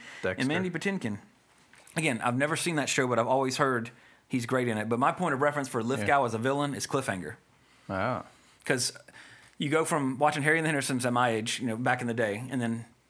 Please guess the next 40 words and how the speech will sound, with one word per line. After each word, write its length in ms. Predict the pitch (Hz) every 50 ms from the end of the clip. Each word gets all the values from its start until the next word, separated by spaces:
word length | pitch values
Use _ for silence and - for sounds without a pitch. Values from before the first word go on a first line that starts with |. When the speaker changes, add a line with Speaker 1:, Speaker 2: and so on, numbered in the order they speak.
| _ -
Speaker 2:
early 180 | 139 143 143 131
nineties, 380 | 135 139 143 135 127 120 120
Cliffhanger 400 | - - 160 135 - 139 135 131
comes 220 | 127 147 135 131 139
out, 140 | 139 143
and, 80 | 139 127
"Oh, 240 | 135 160 208 294 330
it's 100 | 269 240
that 220 | 220 214 233 247 240
from 80 | 208
Harry 160 | 196 240 247
and 80 | 233 226
the 40 | 233
Hen-, 100 | 180 - - - -
holy 420 | 175 214 254 285 269 220 190 -
Speaker 1:
<laughs> 0 |
Speaker 2:
shit, 340 | 123 131 139 127 - - -
he's 240 | 226 185 170 143 139
evil 260 | 269 - 143 269 269
as 120 | 269 262 -
fuck." 480 | - 214 190 156 139 - - - - - - - - - - - - - - - - - - - 123 123 - - - - - - 165 -
He 160 | - 180 185
was, 220 | 185 156 135 120 110 113 - - -
like, 200 | 160 139 127 -
Cliffhanger's 480 | - 220 240 233 220 180 156 143 131
an 80 | 139 139
underrated 640 | 156 160 151 147 143 147 147 135 127 120 117 120 120 - -
Stallone 380 | - 135 123 131 131 127 120
movie, 240 | 117 113 107 110 101
too. 200 | - 131 117 113 131
Often 320 | 135 156 147 151 147 131
forgotten, 500 | 127 120 110 127 123 123 113 104 101 101 - - - - - - -
but 100 | 151 165
it's 120 | 143 -
a 60 | 147
great 320 | 117 110 123 135 147 147 135
action 340 | 131 135 135 - - 131
movie, 240 | 127 131 131 127 127
and 180 | 113 117 117 123
Lithgow 600 | 143 160 156 - - 165 156 151 147 147 147 143